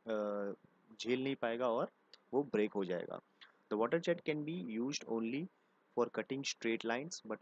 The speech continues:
also contours, contours a useful feature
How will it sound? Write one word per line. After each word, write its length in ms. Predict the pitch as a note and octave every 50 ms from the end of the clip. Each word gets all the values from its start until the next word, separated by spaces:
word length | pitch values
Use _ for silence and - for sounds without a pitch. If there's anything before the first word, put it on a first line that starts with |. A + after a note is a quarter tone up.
| - A2
also 320 | A2 A2 - - C3+ C3 - -
contours, 540 | G#2 G2+ G2+ G#2 - C3 D3 F#3 F#3 - - _ _ _ _ - - A#2
contours 480 | A2 A2 G#2 - B2+ D3+ F3 - - - -
a 200 | A2+ A#2+ C#3+ F#3 - _ _ _ _ _ _ _ _ - -
useful 580 | A2 B2 B2+ - - - - D3+ D#3 E3+ F3 D#3+ _ -
feature 360 | B2+ A#2 - - C3 B2+ B2+